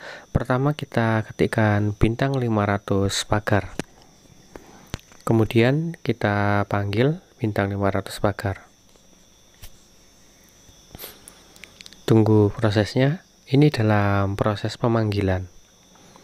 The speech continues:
Setelah itu muncul seperti ini. Di sini kita pencet cek langganan. Ini dia cek langganan nomor tujuh. Kita pencet nomor tujuh,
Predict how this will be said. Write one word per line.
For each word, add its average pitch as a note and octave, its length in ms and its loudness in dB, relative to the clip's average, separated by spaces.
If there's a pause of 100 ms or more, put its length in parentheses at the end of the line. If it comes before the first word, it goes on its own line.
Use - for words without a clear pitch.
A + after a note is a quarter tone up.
(800)
Setelah G#2+ 440 2
itu C#3+ 240 4
muncul G#2+ 440 0
seperti G#2 1080 0
ini. C3+ 240 0 (600)
Di - 120 0
sini A#2+ 480 2 (120)
kita G#2 480 -2
pencet A#2 520 0 (400)
cek A#2+ 560 2
langganan. A2+ 560 0 (680)
Ini A#2+ 160 4
dia G#2 560 -2 (160)
cek G#2 480 0
langganan G#2 560 0 (480)
nomor G#2 720 2
tujuh. A2+ 480 0 (880)
Kita - 220 -2
pencet G#2+ 480 0
nomor G#2 320 0
tujuh, C#3 720 2